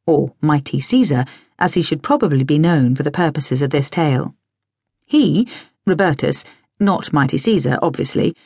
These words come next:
was sweating profusely under the weight of the carpet hefted over his shoulder. I recognized it as the moth-eaten old thing from wardrobe.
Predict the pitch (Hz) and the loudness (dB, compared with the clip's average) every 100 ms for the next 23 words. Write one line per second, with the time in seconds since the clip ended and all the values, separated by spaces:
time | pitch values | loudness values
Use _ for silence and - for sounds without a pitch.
0 | _ _ - 208 - 285 269 151 139 165 | _ _ -2 -2 0 -2 0 0 0 0
1 | - - 262 - 156 123 160 160 170 180 | -2 0 0 2 0 2 2 2 2 2
2 | 165 139 151 156 202 147 139 - - 220 | 0 0 -4 0 -2 0 -2 -4 -2 -2
3 | 214 - 131 139 139 151 147 175 143 151 | -2 -2 -2 0 0 -2 0 0 0 0
4 | 147 - _ _ _ _ _ _ _ _ | -4 -8 _ _ _ _ _ _ _ _
5 | 202 220 339 - 240 160 139 131 147 - | 0 2 2 2 2 4 2 0 -4 -2
6 | 170 165 170 190 208 - 175 185 180 175 | -2 0 2 2 2 0 0 2 2 0
7 | 170 190 180 196 220 269 240 147 147 | 0 0 0 2 2 4 2 2 0